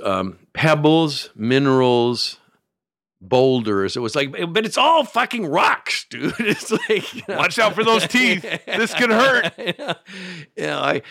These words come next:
Speaker 1: I just, I, like everybody else, I, I resort to those flavor descriptors and those, uh, aroma descriptors as well. But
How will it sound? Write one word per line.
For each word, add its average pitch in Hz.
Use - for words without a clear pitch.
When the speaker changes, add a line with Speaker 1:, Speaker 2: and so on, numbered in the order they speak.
Speaker 1:
I 196
just, 233
I, 185
like 190
everybody 190
else, 127
I, 135
I 135
resort 147
to 127
those 113
flavor 110
descriptors 95
and 98
those, 98
uh, 110
aroma 139
descriptors 92
as 92
well. 131
But 117